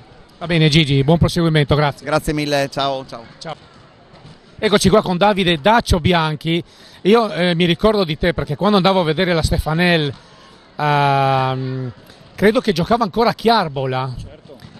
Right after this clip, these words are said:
Speaker 1: La Stefanel, c'eri tu, c'era, c'era Gregor Fucca, Dejan Bodiroga,
Speaker 3: Esatto.
Speaker 1: Cantarello, mi ricordo, sì. Hai lasciato un ottimo ricordo a Trieste. Allora, questa partita, diciamo, avete perso, però avete perso anche con dignità.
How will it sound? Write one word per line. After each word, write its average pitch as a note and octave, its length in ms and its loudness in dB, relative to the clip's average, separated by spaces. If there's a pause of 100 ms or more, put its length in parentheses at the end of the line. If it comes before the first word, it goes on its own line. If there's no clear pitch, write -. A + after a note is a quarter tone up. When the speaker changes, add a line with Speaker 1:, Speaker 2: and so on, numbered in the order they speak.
Speaker 1:
La - 80 -8
Stefanel, E3 560 0
c'eri D3+ 300 -4
tu, E3+ 320 2
c'era, C#3 680 0
c'era D#3 200 0
Gregor D3+ 300 0
Fucca, F#3 600 0 (380)
Dejan E3 340 2
Bodiroga, D#3+ 840 0
Speaker 3:
Esatto. C#3+ 360 -18
Speaker 1:
Cantarello, E3+ 760 2
mi D3 100 -2
ricordo, C#3+ 560 0
sì. C#3+ 240 -4 (300)
Hai D#3 120 2
lasciato E3 400 0
un E3 120 2
ottimo F3 300 0
ricordo D#3+ 340 0
a - 20 2
Trieste. D3 520 -2 (720)
Allora, A3 440 2
questa B3 260 -4
partita, F#3 420 -4
diciamo, E3 440 -2 (160)
avete G#3+ 380 0
perso, F3 580 -4
però B3+ 140 0
avete B3 240 0
perso G#3 260 -6
anche F3 160 -6
con F3 160 -4
dignità. D#3 560 0